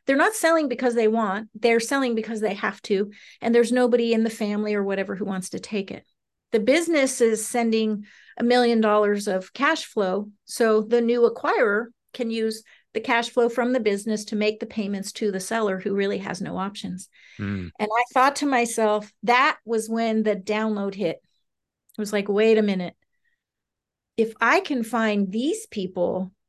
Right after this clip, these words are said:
Speaker 1: they won't be in the situation where they're financing the sale for the buyer, and they're working in the business for three to five years, and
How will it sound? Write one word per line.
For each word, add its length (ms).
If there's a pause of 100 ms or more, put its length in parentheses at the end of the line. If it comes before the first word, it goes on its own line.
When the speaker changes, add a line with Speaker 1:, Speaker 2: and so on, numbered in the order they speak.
Speaker 1:
they 220
won't 240
be 180
in 120
the 40
situation 840
where 440 (480)
they're 520 (800)
financing 920 (1080)
the 60
sale 520 (340)
for 320
the 80
buyer, 480 (560)
and 320
they're 160
working 400
in 100
the 60
business 400
for 140
three 260
to 80
five 320
years, 500 (1500)
and 480